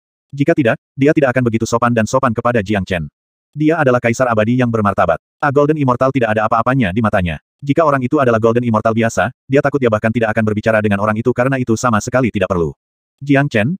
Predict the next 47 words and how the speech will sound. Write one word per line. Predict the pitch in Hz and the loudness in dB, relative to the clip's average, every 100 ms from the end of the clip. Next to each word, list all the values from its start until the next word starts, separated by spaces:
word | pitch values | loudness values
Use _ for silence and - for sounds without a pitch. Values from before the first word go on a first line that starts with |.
| _ | _
di | 147 151 | -4 -2
sisi | 143 | 0
lain, | 143 120 87 - | 2 2 0 -4
berbeda. | 135 127 95 80 - _ 139 | -2 0 0 -2 -6 _ -2
Mengingat | 139 147 160 | 0 0 0
penglihatan | 139 123 127 | 0 0 0
matanya | 117 117 123 | 0 2 2
yang | 117 | 2
berpengalaman, | 110 113 107 90 82 90 _ | 0 0 2 0 -2 -6 _
dia | 135 139 | 0 2
dapat | 131 120 | 2 0
melihat | 107 | -2
bahwa | 104 104 | 0 0
Jiang | 104 117 | 0 0
Chen | 113 127 | 0 -2
adalah | 107 92 | 0 0
seorang | 104 101 | 0 0
jenius | 101 113 120 117 | 2 0 0 0
yang | 104 | -2
tak | 101 127 | -2 -2
tertandingi | 135 135 120 | 0 0 0
dan | 95 95 | -2 -2
akan | 110 110 | 0 0
memiliki | 110 110 104 | 0 0 -2
masa | 123 135 117 | -2 0 -2
depan | 107 107 | 0 0
yang | 113 113 | 0 -2
tak | 127 | -2
terukur, | 123 123 87 80 | -2 -2 -2 -6
seperti | - - 147 113 90 | -8 -4 -2 -2 -2
Raja | 87 90 | -2 -2
Fan. | 87 73 69 _ _ _ _ | -2 -4 -8 _ _ _ _
Karena | 143 147 151 | -2 0 0
itu, | 104 170 - _ | 0 0 -2 _
adalah | 127 135 156 | -2 0 2
hal | 147 | 0
biasa | 131 120 | 0 2
dan | 113 110 | 0 0
tak | 107 | -2
terhindarkan | 110 113 113 110 | 0 0 0 0
bahwa | 107 110 | 0 0
mereka | 117 110 104 | 0 -2 -2
akan | 101 110 | -2 -2
melampauinya | 101 101 113 110 | 0 0 0 0
suatu | - 135 110 | 0 -2 -2
hari | 90 98 | -2 -2
nanti. | 92 85 76 | -2 -2 -6